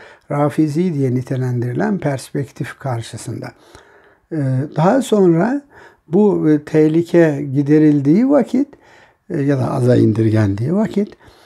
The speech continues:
Ee, bu sefer Abbas halifesi Hanbeli'yi tetikledi. Hanbeli Şafii geriliminde. Ee,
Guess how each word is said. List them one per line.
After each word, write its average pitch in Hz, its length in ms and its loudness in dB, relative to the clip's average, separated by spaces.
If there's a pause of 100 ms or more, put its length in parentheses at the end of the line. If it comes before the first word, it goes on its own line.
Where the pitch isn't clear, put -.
(260)
Ee, 170 40 -12 (640)
bu 214 340 0
sefer 185 320 0
Abbas 185 440 0
halifesi 156 440 0
Hanbeli'yi 151 760 2
tetikledi. 107 560 -10
Hanbeli 135 420 0
Şafii 120 420 -4
geriliminde. 110 800 -6 (580)
Ee, 175 60 -4